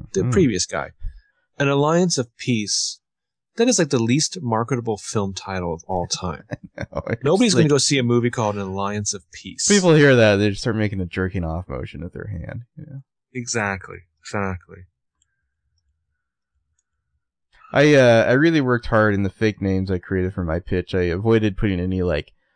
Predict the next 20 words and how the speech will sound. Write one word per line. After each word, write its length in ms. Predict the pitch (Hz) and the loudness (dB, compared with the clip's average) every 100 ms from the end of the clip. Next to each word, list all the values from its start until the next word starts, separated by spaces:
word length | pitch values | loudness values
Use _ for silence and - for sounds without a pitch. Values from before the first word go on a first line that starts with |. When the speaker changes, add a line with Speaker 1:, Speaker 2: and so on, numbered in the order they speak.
| _ - | _ -6
Speaker 2:
uh, 200 | 76 58 | -4 -2
random 400 | 92 98 98 92 | 0 2 2 -2
apostrophes 720 | - 87 90 - 104 107 104 | -2 0 0 -2 -6 -4 -2
in 140 | 107 104 | 0 0
there, 320 | 101 104 - - | 0 -2 -6 -8
you 100 | 104 | -6
know? 320 | 101 101 101 _ _ | -4 -4 -6 _ _
Speaker 1:
Mm, 140 | 98 92 101 | -18 -14 -8
yeah. 140 | 92 92 _ | -8 -8 _
Speaker 2:
Wanted 260 | 101 104 104 | -2 0 2
to 60 | |
not 180 | 101 95 | 2 0
do 80 | - | 0
that. 140 | 98 | 2
Speaker 1:
Clerks, 120 | 104 135 | 6 6
Speaker 2:
I 40 | |
actually 300 | 233 139 156 | 6 4 2
Speaker 1:
clerks, 240 | 120 98 - | 2 -2 -4
clerks, 380 | 107 92 - | -6 -6 -10
clerks. 460 | 110 98 87 - - | -6 -8 -8 -14 -18